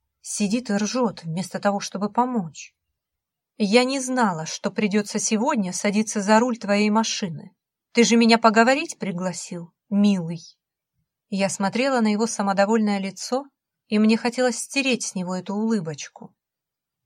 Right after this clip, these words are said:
«Вообще-то я с работы, поэтому так одета. Так что не обольщайся». Он улыбнулся и, посмотрев на меня игривым взглядом, сказал:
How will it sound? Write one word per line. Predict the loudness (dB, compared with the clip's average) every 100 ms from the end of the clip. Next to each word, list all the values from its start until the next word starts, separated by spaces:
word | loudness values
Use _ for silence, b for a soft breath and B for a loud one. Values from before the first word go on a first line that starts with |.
| _
«Вообще-то | 2 4 4 0 0 2
я | 0
с | 0 2
работы, | 2 0 -4 -8 -16 -16 _ _ _
поэтому | 6 6 4 -2 -6
так | -6 -6
одета. | -8 -8 -10 -12 -18 _ _ _ _ _ -2
Так | -2
что | -2 0
не | 4
обольщайся». | 4 4 0 -2 -6 -8 -14 -16 -20 _ _ _ _ _ _ _
Он | -2 -2
улыбнулся | -2 -4 -4 -4 -6 -12 -14 _ _ _ _
и, | -6
посмотрев | -4 0 0 0 -4 -2
на |
меня | 2 2 2
игривым | 0 -4 -4 -6
взглядом, | -8 -6 -2 -2 -2
сказал: | -6 -4 -4 -6 -14 -16